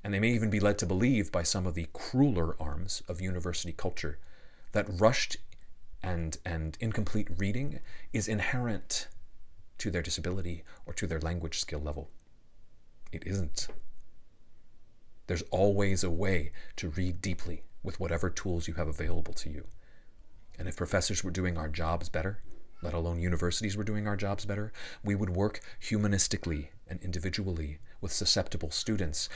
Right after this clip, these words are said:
to develop a substantial reading process and writing process that suits their particular needs and builds toward their particular strengths,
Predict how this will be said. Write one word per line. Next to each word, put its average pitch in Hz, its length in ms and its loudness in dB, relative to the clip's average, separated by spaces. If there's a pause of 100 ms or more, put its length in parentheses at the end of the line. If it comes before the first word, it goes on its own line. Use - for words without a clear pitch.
(140)
to - 100 -2
develop 92 360 2
a 85 60 -4
substantial 98 720 0
reading 90 480 0
process 85 640 0
and 78 240 -4
writing 82 320 0
process - 460 -4
that - 180 -6
suits - 300 0
their 80 160 -2
particular - 440 -4
needs 87 400 0 (280)
and 82 180 -6
builds 104 320 2
toward 80 360 0
their 76 120 -2
particular 73 420 -2
strengths, - 640 -2